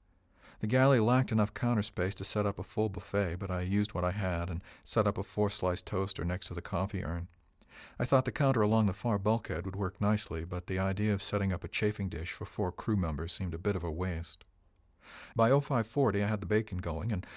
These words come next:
by the time things were properly ready at oh six hundred, the chief had shambled onto the mess deck, dampish and looking a bit rumpled. He helped himself to coffee and flopped at the table. "Oh,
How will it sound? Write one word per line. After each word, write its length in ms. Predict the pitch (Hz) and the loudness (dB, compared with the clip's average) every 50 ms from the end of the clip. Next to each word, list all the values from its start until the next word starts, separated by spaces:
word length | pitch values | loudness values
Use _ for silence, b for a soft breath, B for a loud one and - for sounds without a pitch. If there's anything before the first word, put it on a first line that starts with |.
| B B | B B
by 120 | - 117 107 | 2 2 2
the 60 | 107 | 2
time 280 | - - 139 135 135 | 2 2 4 4 4
things 240 | 127 - 131 123 - | 4 2 2 2 0
were 60 | 107 | 0
properly 460 | - - - 127 117 - 110 98 95 92 | -2 0 0 0 2 2 0 0 2 4
ready 280 | 104 120 117 101 92 | 4 4 4 4 2
at 120 | 92 92 98 | 2 2 2
oh 120 | 104 104 | 2 2
six 280 | - - 92 92 - - | 2 0 -4 -4 -2 0
hundred, 320 | 131 123 107 87 87 92 | 0 2 2 0 0 -4
the 80 | 92 - | -4 -4
chief 300 | - - 120 110 - - | -2 -2 0 -2 -2 -4
had 120 | 98 - | -4 -2
shambled 380 | - - 110 107 107 98 101 101 | 2 4 4 4 4 4 2 2
onto 180 | 98 95 92 | 2 2 0
the 100 | 87 87 | 0 0
mess 240 | 85 98 113 131 - | 2 4 4 2 2
deck, 360 | - - - 85 - - - _ | -2 -4 -6 -6 -8 -10 -12 _
dampish 440 | - 98 92 90 - 87 104 - - | -2 0 0 0 -2 -4 -4 -4 -4
and 80 | 82 80 | -4 -6
looking 220 | 95 101 82 78 | -4 -4 -4 -6
a 60 | 82 | -4
bit 200 | 85 90 92 - | -2 -2 -2 0
rumpled. 440 | 87 92 107 113 104 - 87 82 B B B B B B B B B B B B | 2 4 4 4 4 0 -4 -4 B B B B B B B B B B B B
He 140 | - 110 | 0 2
helped 220 | 98 117 117 - - | 4 4 2 2 2
himself 340 | 104 - - 127 113 104 - | 0 2 4 2 2 2 0
to 80 | - | -6
coffee 440 | - - 117 107 101 92 - - 90 | -4 0 2 2 2 2 0 -2 -4
and 140 | 92 98 - | -4 -4 -2
flopped 320 | - - 101 98 95 - | 0 0 2 2 0 -2
at 120 | - - - | -6 -10 -10
the 80 | 104 | -10
table. 420 | - - 110 113 107 80 76 90 - - _ _ _ - _ - | -4 -2 0 0 0 -2 -4 -6 -8 -12 _ _ _ -20 _ -2
"Oh, 380 | - 101 110 107 101 87 80 | 2 4 6 6 4 4 0